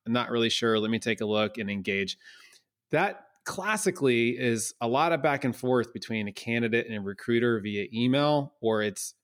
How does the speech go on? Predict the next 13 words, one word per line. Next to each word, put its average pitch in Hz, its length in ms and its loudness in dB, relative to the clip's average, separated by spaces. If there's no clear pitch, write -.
hours 123 480 2
sitting 113 320 2
in 107 80 0
a 101 60 -4
branch 117 440 0
going 104 260 -6
back 104 240 -4
and 101 120 -12
forth. 113 440 0
So 120 300 2
that 156 320 -4
concept 190 560 0
of 139 400 2